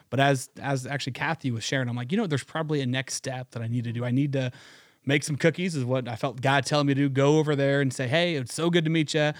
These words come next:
Just wanted to leave my number here if you need anything," or,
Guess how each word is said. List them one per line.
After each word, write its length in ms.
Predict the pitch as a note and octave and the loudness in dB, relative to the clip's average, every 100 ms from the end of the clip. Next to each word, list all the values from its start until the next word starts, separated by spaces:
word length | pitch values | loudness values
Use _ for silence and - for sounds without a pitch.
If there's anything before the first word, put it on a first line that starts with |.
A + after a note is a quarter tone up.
| - _ | -12 _
Just 180 | - C#3 | -4 2
wanted 180 | D3 C#3+ | 4 4
to 40 | C#3 | 4
leave 160 | D3 | 4
my 140 | D3 D3 | 4 4
number 340 | D3+ D#3 D3+ | 4 4 2
here 200 | C#3+ D3+ | 2 0
if 120 | C3+ | 0
you 100 | D3 | 0
need 240 | C#3+ D3+ D3+ | 2 2 2
anything," 640 | D3+ C#3 C#3+ C#3+ C#3 C3 | 2 0 0 0 0 -2
or, 260 | B2+ B2+ | -4 -6